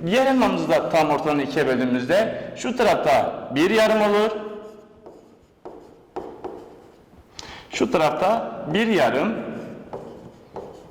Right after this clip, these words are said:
Yani bizim elimizde iki elmamız vardı. Şurada iki yarım görüyorsunuz. İki yarım. Şurada da yine bir bütün elmamız. Burada da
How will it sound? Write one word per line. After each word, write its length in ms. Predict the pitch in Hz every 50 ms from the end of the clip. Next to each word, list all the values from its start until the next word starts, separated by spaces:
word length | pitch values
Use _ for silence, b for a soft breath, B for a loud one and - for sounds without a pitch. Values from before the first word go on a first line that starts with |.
| - - - - - - - - - - - - - - - - - - - - - - B B B B B B B -
Yani 280 | 165 156 151 147 113 - - - - - -
bizim 280 | - 139 143 170 214 196
elimizde 400 | 214 220 220 220 208 175 185 175
iki 200 | 165 165 - 240
elmamız 360 | 226 202 196 185 190 185 180
vardı. 400 | 196 185 190 190 202 226 226 220 - - - - -
Şurada 320 | - - 185 190 214 208
iki 280 | 131 160 - - - 226
yarım 420 | 220 220 214 208 214 220 240 247 - - - - - - - - - - -
görüyorsunuz. 600 | 151 160 156 156 156 156 156 156 175 214 - - B B B B B
İki 220 | - 147 - - 220
yarım. 420 | 202 196 185 185 196 214 233 240 - - - - - - - - - - - - - - - - - _ - _ - - - - - - - - - - - _ - - - - - - - - - - - - - - - - - - - - - - - - - - - - - B B B B B B B B B
Şurada 460 | - - - - 220 254 233 202 196
da 320 | 151 156 143 123 - - -
yine 220 | 131 143 143 135 135
bir 100 | 147 139
bütün 200 | 139 - - 175
elmamız. 480 | 165 160 160 160 180 208 240 233 - - - - - - -
Burada 240 | - 175 185 208 175
da 260 | 202 220 233 220 -